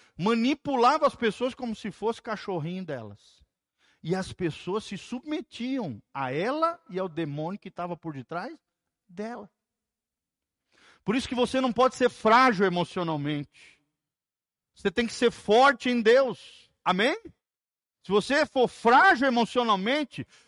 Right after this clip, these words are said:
você vai ser uma presa fácil de pessoas manipuladoras.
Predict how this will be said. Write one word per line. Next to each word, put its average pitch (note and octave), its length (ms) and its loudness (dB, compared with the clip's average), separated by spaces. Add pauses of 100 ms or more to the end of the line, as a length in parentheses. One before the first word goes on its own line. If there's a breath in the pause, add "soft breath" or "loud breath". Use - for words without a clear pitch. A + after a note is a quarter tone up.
você A#3 320 2
vai C4+ 160 6
ser C4+ 140 0
uma C#4 200 4
presa C4+ 640 4
fácil C#4+ 920 2 (640)
de D#3 180 -6
pessoas B3 840 6
manipuladoras. A#3 1600 -2